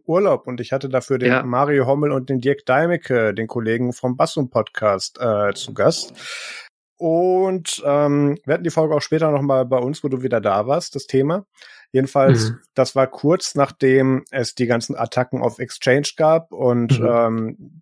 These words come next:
Speaker 1: mit den ungepatchten Lücken zu der Zeit und, ähm,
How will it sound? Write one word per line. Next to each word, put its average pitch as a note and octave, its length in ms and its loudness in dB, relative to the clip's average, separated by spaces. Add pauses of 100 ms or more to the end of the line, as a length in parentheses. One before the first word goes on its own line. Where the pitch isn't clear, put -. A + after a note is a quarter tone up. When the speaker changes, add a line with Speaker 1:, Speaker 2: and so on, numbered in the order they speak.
(100)
Speaker 1:
mit C3 160 -6
den A#2 280 0
ungepatchten B2 880 -2
Lücken C3 360 -4
zu C#3+ 140 -4
der C3+ 200 2
Zeit C3+ 500 2
und, A2 640 -8
ähm, A2 460 -8